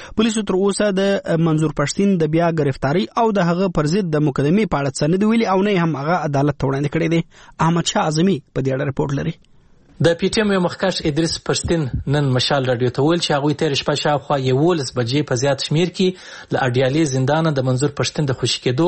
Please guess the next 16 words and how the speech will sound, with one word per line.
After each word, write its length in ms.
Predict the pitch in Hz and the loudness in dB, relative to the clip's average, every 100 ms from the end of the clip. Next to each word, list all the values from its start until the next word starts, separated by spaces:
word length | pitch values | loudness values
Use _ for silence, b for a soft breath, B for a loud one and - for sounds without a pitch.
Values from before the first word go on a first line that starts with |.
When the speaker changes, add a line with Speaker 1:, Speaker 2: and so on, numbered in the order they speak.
| 175 | 2
Speaker 2:
او 60 | 151 | 0
د 120 | 123 | -2
هغه 100 | 127 135 | -2 -2
د 100 | 120 | -2
هرکلي 260 | 123 - 143 123 | -2 -2 -2 0
لپاره 260 | 131 120 | 0 0
ورغلي 400 | 113 117 113 104 | 0 0 0 0
ول. 160 | 101 110 _ B B B B | -2 -6 _ B B B B
خو 80 | - | -2
د 140 | 175 190 | 0 2
نوموړي 200 | 202 190 | 0 0
په 40 | 175 170 | 0 0
وینا، 140 | 170 | 0
د 160 | 160 160 | -2 -2
پنجاب 320 | 147 151 156 | -2 -2 0
پولیسو 320 | 156 - | -2 0